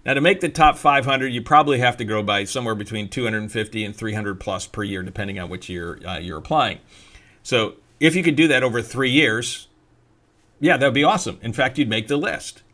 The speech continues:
And the good news is that there are at least five hundred companies every year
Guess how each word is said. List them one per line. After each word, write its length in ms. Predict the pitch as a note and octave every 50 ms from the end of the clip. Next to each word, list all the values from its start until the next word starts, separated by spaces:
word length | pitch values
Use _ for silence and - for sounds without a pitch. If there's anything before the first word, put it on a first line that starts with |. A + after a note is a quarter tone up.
| _ -
And 100 | B2+ B2+
the 60 | B2+
good 160 | B2 D#3 D3
news 200 | D#3 F3 D#3+ C#3
is 120 | C3+ A#2+
that 180 | A#2 C3 B2+ -
there 120 | C#3+ C3
are 20 | C3
at 80 | A#2+
least 280 | B2+ C#3 C#3+ C#3+ - -
five 280 | - B2 B2 B2+ C3+ A#2
hundred 320 | A#2+ C#3 C3 B2+ B2 A2+
companies 520 | - D3 D3+ D3+ - A2 A2 A2 A2+ A2+ -
every 280 | - B2 B2+ A#2 B2 A#2
year 460 | B2 D3 D#3 A#2+ G#2+ A2 B2 B2